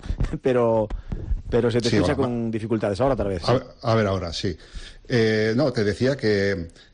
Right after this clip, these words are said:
Speaker 2: que esta situación la hemos vivido, la vivimos durante muchos años con Mendilibar, que era un, aquí en Eibar, que era un entrenador que siempre renovaba año a año y por estas alturas de temporada, pues <laughs> estábamos, estábamos en las mismas.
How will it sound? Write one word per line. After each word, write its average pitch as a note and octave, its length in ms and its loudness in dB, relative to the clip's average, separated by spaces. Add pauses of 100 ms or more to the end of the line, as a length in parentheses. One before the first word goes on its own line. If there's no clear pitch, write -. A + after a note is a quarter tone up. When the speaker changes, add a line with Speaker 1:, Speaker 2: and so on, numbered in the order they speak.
Speaker 2:
que G2+ 180 -2
esta - 260 -2
situación C3+ 340 0
la B2+ 80 2
hemos A2+ 160 -2
vivido, A#2+ 320 2
la F#2+ 120 0
vivimos G#2+ 380 0
durante A2 260 0
muchos A2 280 -2
años B2 180 2
con G#2 140 0
Mendilibar, A2+ 480 2
que G2 100 -4
era F#2+ 80 0
un, G#2 160 -2
aquí G#2+ 160 -2
en G#2 80 2
Eibar, G#2+ 260 0
que G2+ 100 -4
era F#2+ 100 0
un G2+ 80 0
entrenador G2+ 440 0
que G2 120 -4
siempre F#2+ 680 0 (180)
renovaba G2+ 460 2
año A2 220 0
a G#2+ 40 2
año A2+ 320 0
y F2 120 -6
por F#2 140 -4
estas - 180 -2
alturas G2 260 2
de G#2 80 0
temporada, A2 560 0 (560)
pues F#2+ 320 0
<laughs> - 0 -
estábamos, C3 420 0
estábamos A2 460 0
en A2 80 2
las F#2 100 0
mismas. A2 380 -2